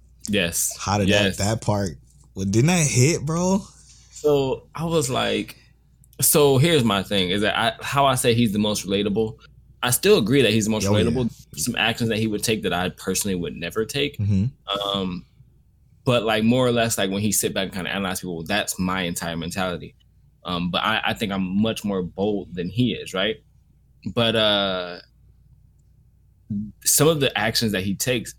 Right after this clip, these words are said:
Speaker 1: he, he almost, like, it felt like almost he was forced into that corner because he is that sit back and just analyze guy.
Speaker 2: Yep.
Speaker 1: So he had to speak out at these specific points, or things were just gonna progressively get worse, or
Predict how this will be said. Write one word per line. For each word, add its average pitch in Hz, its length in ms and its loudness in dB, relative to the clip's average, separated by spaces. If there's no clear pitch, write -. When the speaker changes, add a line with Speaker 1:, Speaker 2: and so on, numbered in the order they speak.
Speaker 1:
he, - 400 -2
he - 240 -6
almost, 120 400 -2
like, 98 300 0
it 104 140 -2
felt 123 200 -2
like 110 180 -2
almost 101 360 -6
he - 120 -4
was 90 180 -2
forced 113 360 -2
into 101 200 -6
that 87 180 -4
corner 113 340 -4
because 104 420 -4
he 95 300 -4
is 104 300 -2
that 87 320 -6
sit - 320 -2
back 92 320 -6
and 80 180 -8
just 80 240 -14
analyze 104 440 -6
guy. 120 340 -4
Speaker 2:
Yep. 98 160 -4
Speaker 1:
So - 120 -4
he 98 200 -2
had 98 420 -2
to 98 60 -6
speak - 360 -2
out 101 180 0
at 87 80 -8
these 101 140 -8
specific 101 460 -8
points, 143 240 -2
or 101 80 -6
things 113 260 -2
were 104 80 -4
just 98 160 -4
gonna 90 140 -8
progressively 87 640 -10
get 82 240 -10
worse, 139 580 -2
or 92 320 -2